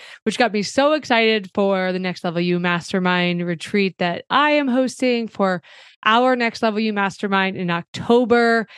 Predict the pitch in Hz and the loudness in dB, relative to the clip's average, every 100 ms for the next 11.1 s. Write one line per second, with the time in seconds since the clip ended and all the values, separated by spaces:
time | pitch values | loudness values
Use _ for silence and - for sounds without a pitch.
0 | - _ - 202 190 190 - 175 214 226 | -20 _ -2 0 0 -2 -6 0 0 2
1 | 226 214 220 214 202 190 196 196 190 220 | -2 2 2 2 2 0 2 0 0 -2
2 | 226 - 226 226 240 233 226 214 - 220 | -6 -2 -2 0 -2 -4 -4 -4 0 0
3 | 196 - 185 185 - - 185 180 180 190 | 0 -2 0 0 -4 -6 -4 0 0 -2
4 | - 220 208 208 202 202 180 175 - 185 | -2 0 2 2 0 -2 -2 -2 -2 -2
5 | 175 - 190 185 175 - - - 214 214 | -2 -2 0 0 -4 -12 -20 -6 -4 0
6 | 208 220 208 240 214 208 202 185 - 180 | 0 0 0 0 2 2 0 -2 -2 -2
7 | 175 180 175 175 175 - 190 175 170 180 | 2 0 2 0 -2 -4 -2 -2 0 0
8 | 175 175 - _ - - - 190 - - | 0 -4 -8 _ -20 -10 -2 0 0 0
9 | 202 226 254 - 208 196 196 190 185 180 | 2 2 0 -2 0 2 2 0 0 -2
10 | 180 - 196 208 240 240 202 190 196 226 | -4 -2 0 0 2 0 0 0 -2 -4